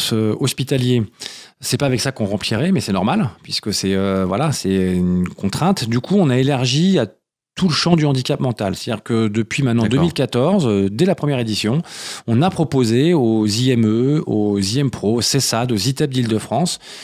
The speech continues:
Speaker 1: qui suivent des enfants de moins de dix-huit ans pour des troubles d'autisme, euh, trisomie, euh, troubles du comportement, et cetera, de participer à cette journée-là. Mais aujourd'hui, c'est quand même pas neutre parce que c'est en gros quand même les deux tiers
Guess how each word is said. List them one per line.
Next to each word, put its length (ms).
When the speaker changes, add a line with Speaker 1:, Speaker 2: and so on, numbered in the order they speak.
Speaker 1:
qui 140
suivent 320
des 180
enfants 400
de 60
moins 160
de 20
dix-huit 460
ans 260
pour 280
des 140
troubles 280
d'autisme, 800
euh, 220
trisomie, 880
euh, 80
troubles 280
du 60
comportement, 920
et 40
cetera, 460
de 140
participer 580
à 40
cette 200
journée-là. 440
Mais 60
aujourd'hui, 320
c'est 140
quand 100
même 80
pas 180
neutre 220
parce 140
que 100
c'est 160
en 140
gros 280
quand 140
même 160
les 80
deux 220
tiers 500